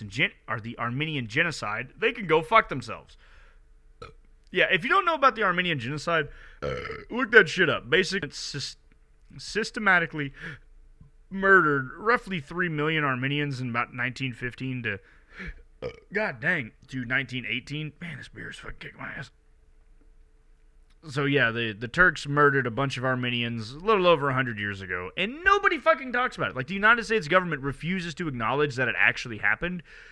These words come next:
because Turkey allows us to put nukes in Turkey and then point them at Russia. Well, I don't give a fuck about points. Twenty twenty-one. If we're gonna do it, you better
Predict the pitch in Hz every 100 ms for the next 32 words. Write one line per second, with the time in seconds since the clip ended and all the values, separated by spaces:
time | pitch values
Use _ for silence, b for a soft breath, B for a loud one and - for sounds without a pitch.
0 | B - 131 139 - 175 208 190 160 151
1 | 135 - - 165 190 175 175 170 139 139
2 | 147 135 131 131 - 147 131 139 180 156
3 | - - - - _ _ _ _ _ _
4 | - _ _ - 160 151 147 185 131 139
5 | 139 139 120 156 147 139 120 131 - -
6 | b b b b 151 151 - 185 254 226
7 | 156 - 190 196 156 - 110 - - 190
8 | 147 151 131 117 135 98 131 175 123 135
9 | 143 90 117 - -